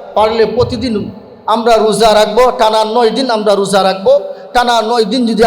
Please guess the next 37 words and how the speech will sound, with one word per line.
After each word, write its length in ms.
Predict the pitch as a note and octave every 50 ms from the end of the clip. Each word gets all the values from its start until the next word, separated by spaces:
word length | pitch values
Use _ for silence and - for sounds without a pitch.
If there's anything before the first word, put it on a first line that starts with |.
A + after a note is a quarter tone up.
| G#3+ A3
আমরা 220 | A3 G#3+ G#3+ G3 F#3
রোজা 340 | F3 F3 - - G3 A3 G3+ F#3+ G3
না 80 | G3 F#3+ F#3
রাখতে 240 | F3+ F3 F3+ F3 B3
পারি, 240 | G3 A#3 B3 C4+ D4+ F#4+ F#4+ - - - - - - -
আমরা 300 | G3+ A#3+ A#3+ A#3+ B3 G#3+ F#3+ F3+
আরাফার 360 | F#3+ G#3 G#3 F#3+ F3+ B3 C4 B3 G#3
দিন 240 | C4 C#4+ C#4+ C#4+ G#3 F3+ D3+ - - - - - -
আমরা 280 | F#3+ G#3+ A3+ A#3 A#3 A3 A3+ A3+
এই 140 | A3 A3+ A3+ G#3
রোজাটা 340 | G3+ G#3+ F#3+ G#3 G#3+ G#3+ A3+ A3
রাখব। 240 | G#3 G3+ F#3+ G#3 B3+ A3 D#3 - - - - -
আল্লাহর 360 | G3 G3+ G#3+ G#3+ G#3+ G#3 G3+ G3+
নবী 160 | G#3 G3+ A3 G#3+
বলেন, 280 | F#3+ G#3+ G#3+ G#3+ G3 -
যে 100 | - G3+ G3+ G3+
ব্যক্তি 240 | G3+ G3+ G3 F#3+ G#3
আরাফার 340 | F#3+ F#3+ F#3+ F#3 A3+ B3 A#3 G#3
দিনে 240 | A3 C4+ C4 C#4+ B3 F3+ D3 - - - - - -
যে 80 | G3 G#3+
একটা 160 | A3 - A3 G#3 G3
রোজা 260 | A#3 C4 A3+ G3+ C4 A#3
রাখবে, 340 | A3+ A3 A3 G#3+ - A3+ G3+ D#3+ C#3 C3 - - - - - - E3
বিগত 300 | G#3+ G#3+ A3 A#3+ A#3 A#3+ A#3+ A3 G#3+
এক 80 | F#3+ F#3 -
বছর, 280 | - F3 - C#4 A#3 G3 - - - - -
সামনের 480 | - - G#3 A3 G#3+ G#3+ G#3+ A#3 B3 A#3+ A3
এক 80 | G#3 F#3+ F3+ F#3+
বছর 300 | A3+ A3+ A3+ A#3 A3 F3 C#3+ - - - - -
আল্লাহ 320 | G3 A3 A#3 A#3+ A#3+ A3 G#3 G3+
তাআলা 220 | - G#3+ G#3 G3+ G#3
ওই 180 | G#3 G#3+ A3+ A3+ G#3
ব্যক্তির 440 | G#3+ A3+ A3+ A3 - - A3 F#3+ E3+ D#3+ - - - -
গুনাহসমূহ 540 | - G#3+ A#3+ C4 B3 - B3 A#3+ A3 G#3 G3 F#3 F#3
মাফ 180 | F#3+ F#3 F3 - -
করে 160 | E3 E3 D3+
দিবেন। 280 | C#3 C#3+ C#3 C#3 C3